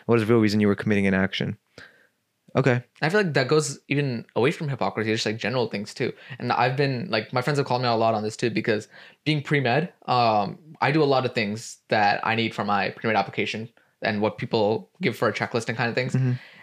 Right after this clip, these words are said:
Speaker 2: And a lot of the upperclassmen have called me out on it, where, like, sometimes I'll, like, I'll do things, whether it be, like, nonprofit work or, like, clinical experience or research or whatever, and I'll say, "Oh, I'm doing this for a certain altruistic reason."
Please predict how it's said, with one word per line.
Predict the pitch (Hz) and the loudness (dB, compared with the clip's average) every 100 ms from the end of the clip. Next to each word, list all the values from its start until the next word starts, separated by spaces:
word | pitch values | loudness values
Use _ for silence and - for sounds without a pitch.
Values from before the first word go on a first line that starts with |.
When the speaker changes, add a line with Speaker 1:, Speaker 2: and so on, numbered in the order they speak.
| - | -4
Speaker 2:
And | 117 110 110 - _ _ - | 0 0 -2 -6 _ _ -2
a | 127 | 4
lot | 139 | 6
of | 147 131 127 | 4 2 0
the | 139 | 0
upperclassmen | 139 156 127 123 | 2 0 0 -2
have | 113 | -4
called | - 120 | -2 0
me | |
out | 120 | 2
on | 107 107 | 2 0
it, | |
where, | 104 104 | 0 0
like, | 95 101 - _ | 0 -2 -6 _
sometimes | - 156 175 156 | -4 0 0 2
I'll, | 123 | 2
like, | 120 110 | 2 0
I'll | - 113 | -2 0
do | 123 | 0
things, | 120 120 | 0 0
whether | 113 110 | 2 2
it | 107 | 0
be, | |
like, | 107 101 - - _ _ _ - - | 0 -2 -4 -18 _ _ _ -10 -2
nonprofit | 110 110 131 123 113 | -2 0 0 0 2
work | 113 107 110 | 2 2 0
or, | 107 | 0
like, | 98 98 - | -2 -4 -6
clinical | 131 123 | -4 -2
experience | - - 113 107 | -2 -2 0 0
or | 107 | 0
research | 117 123 120 | 0 0 0
or | 120 | 0
whatever, | 120 117 | 0 0
and | 107 113 113 - | 0 0 -2 0
I'll | 123 | 0
say, | - 123 120 - - - | 2 2 2 -2 -20 -2
"Oh, | 135 | 2
I'm | 131 127 | 2 2
doing | 135 143 | 2 2
this | 139 127 - - _ | 4 2 0 -10 _
for | - 127 | -2 0
a | |
certain | 117 123 117 | 2 0 0
altruistic | 120 117 107 - | -2 -2 -6 -6
reason." | 104 98 98 | -6 -6 -10